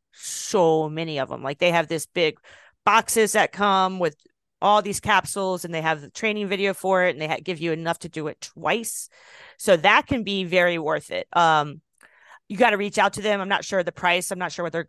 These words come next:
offering it right now, because this was, like, a covid thing they came up with, but I know it's still there and available. So, um, you can do it on your own pace. It's not, it, it was kinda hard to go get up every day and go, like, day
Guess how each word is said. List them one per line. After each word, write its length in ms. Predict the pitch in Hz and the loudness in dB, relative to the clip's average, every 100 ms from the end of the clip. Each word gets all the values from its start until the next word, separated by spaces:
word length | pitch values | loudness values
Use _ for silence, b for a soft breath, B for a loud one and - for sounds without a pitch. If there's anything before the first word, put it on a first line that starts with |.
| - | 2
offering 420 | 175 175 180 185 | 2 2 -4 -2
it 120 | 165 | 0
right 180 | 202 202 | 0 2
now, 220 | 214 208 | 2 2
because 360 | 185 175 165 - | 0 -2 -2 -2
this 200 | 185 - | -8 -6
was, 100 | 180 | -4
like, 160 | 170 | -4
a 60 | 160 | -4
covid 400 | - 165 185 - | 0 0 0 -4
thing 160 | 196 | -4
they 120 | 196 196 | -2 -2
came 220 | 214 202 | -2 -2
up 160 | 202 | -2
with, 220 | 214 214 - | -2 -4 -2
but 140 | 170 | 0
I 80 | 170 | 0
know 160 | 175 185 | 2 0
it's 100 | - | 0
still 220 | 233 226 | -4 -4
there 200 | 220 269 | -2 -2
and 100 | 214 | -2
available. 520 | 170 190 208 175 165 | -2 0 0 -2 -4
So, 360 | - 175 160 - B B B B B B | -4 -4 -4 -6 B B B B B B
um, 300 | - 165 160 | 4 4 4
you 100 | 185 | -2
can 120 | 196 | -6
do 140 | 175 190 | -2 2
it 80 | 175 | 2
on 160 | 170 | 0
your 120 | 160 | -4
own 200 | 165 156 - | -6 -8 -12
pace. 540 | - 214 247 - - - - | -2 2 2 0 -6 -8 -6
It's 240 | 170 - | -4 0
not, 360 | 190 196 190 - | 4 4 4 2
it, 160 | 202 - | -4 0
it 100 | 220 | 0
was 320 | 208 233 285 | 4 4 4
kinda 320 | - 277 247 196 | 2 0 2 4
hard 320 | 202 202 190 | 4 2 -2
to 280 | 208 185 185 | -10 -8 -4
go 240 | 185 180 - | 0 0 -2
get 140 | - 185 | -2 0
up 160 | 180 | 0
every 200 | 175 175 | 0 -4
day 480 | 175 165 165 160 165 | 0 0 0 -2 -4
and 120 | 160 | -6
go, 420 | 143 160 151 156 - _ _ _ _ - | 0 2 2 -2 -8 _ _ _ _ -2
like, 160 | 196 | -2
day 280 | 202 233 220 | 2 2 2